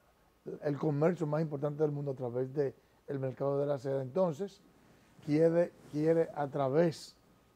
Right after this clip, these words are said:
de las construcciones que está haciendo, no solamente en infraestructura vial y física, sino también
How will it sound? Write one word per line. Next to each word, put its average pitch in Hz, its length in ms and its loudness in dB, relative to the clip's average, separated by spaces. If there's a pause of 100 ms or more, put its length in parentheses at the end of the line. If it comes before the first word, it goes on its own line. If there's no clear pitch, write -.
(100)
de 139 180 -2
las 127 120 -4
construcciones 135 460 -6
que 156 60 -4
está 147 180 -4
haciendo, 143 300 -4
no 143 120 -4
solamente 185 600 -2 (360)
en 151 140 -2
infraestructura 151 960 0 (580)
vial 156 580 4
y 139 100 -2
física, 156 460 0
sino 131 180 -4
también 151 440 -2